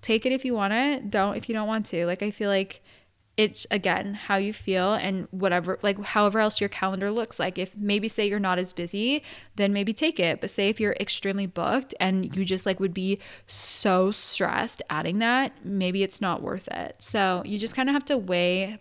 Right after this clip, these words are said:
pros and cons of everything. And I feel like that's just kind of what this industry is like, and it's so gray. Like, there's no really black and white. So it's just, like, feeling,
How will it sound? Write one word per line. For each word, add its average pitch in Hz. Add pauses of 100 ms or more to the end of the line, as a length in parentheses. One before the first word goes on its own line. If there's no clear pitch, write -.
pros 190
and 175
cons 175
of 185
everything. 208
And 202
I 196
feel 208
like 208
that's 202
just -
kind 190
of 185 (760)
what 185
this 180
industry 180
is 175
like, 170
and 175
it's -
so 170
gray. 185
Like, 175
there's 180
no 170
really 170
black 165
and 180
white. 170
So 202
it's 175
just, 185
like, 208 (240)
feeling, 185